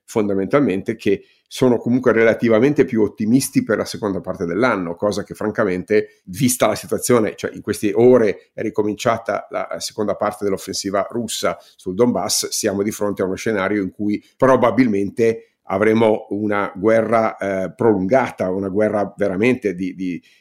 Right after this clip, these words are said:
diciamo di, eh, di natura, cioè, tutt'altro che una, un, un, una guerra lampo, insomma,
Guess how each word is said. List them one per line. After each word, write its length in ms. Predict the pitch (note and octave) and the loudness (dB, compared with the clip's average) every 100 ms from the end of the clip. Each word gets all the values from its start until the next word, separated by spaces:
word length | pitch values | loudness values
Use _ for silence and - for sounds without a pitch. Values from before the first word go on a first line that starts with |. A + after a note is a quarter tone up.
| _ | _
diciamo 540 | - F#2+ - G2 F#2 | -14 -8 -4 -2 -2
di, 200 | F2+ F2 | -4 -6
eh, 360 | - F#2 - F2+ | -6 -8 -8 -8
di 100 | F#2+ | -6
natura, 520 | G2 F#2+ G#2+ G#2 F#2+ | -6 -4 -2 0 -2
cioè, 180 | - G2+ - _ _ | -4 -10 -10 _ _
tutt'altro 300 | - C#3+ C#3+ B2 | 2 2 2 0
che 120 | A2+ | 0
una, 380 | G#2+ G#2 G2+ G2 | 0 0 0 -2
un, 240 | G2+ F#2+ | -6 -8
un, 200 | - F#2+ | -8 -8
una 160 | - G#2 | -4 -2
guerra 240 | G#2+ G2 | 0 0
lampo, 300 | A2 C3+ G2+ | 2 0 0
insomma, 340 | F2+ - F2+ | -8 -8 -8